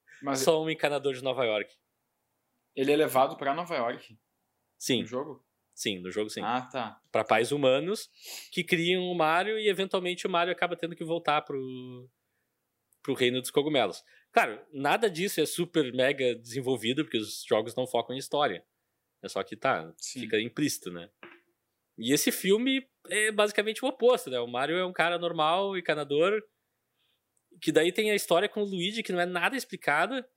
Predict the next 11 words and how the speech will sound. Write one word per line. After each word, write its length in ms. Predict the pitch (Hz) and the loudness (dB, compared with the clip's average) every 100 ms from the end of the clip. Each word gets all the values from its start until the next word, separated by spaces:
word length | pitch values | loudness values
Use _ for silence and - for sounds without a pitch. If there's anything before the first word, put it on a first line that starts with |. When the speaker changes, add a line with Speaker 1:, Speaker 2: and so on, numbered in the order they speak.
| _ _ _ _ _ _ _ _ | _ _ _ _ _ _ _ _
Speaker 2:
que 120 | - | -2
o 40 | 139 | 2
Luigi 220 | 160 196 | 4 4
é 40 | |
o 60 | 196 | 2
irmão 280 | 180 170 202 | 2 2 4
adotivo 840 | 185 165 - 185 311 349 359 339 | 2 2 0 2 2 4 4 2
que 140 | - 226 | 0 -2
o 40 | |
Mario 440 | 185 175 262 320 | 4 4 4 2
criou. 460 | - 214 196 277 | -2 0 2 2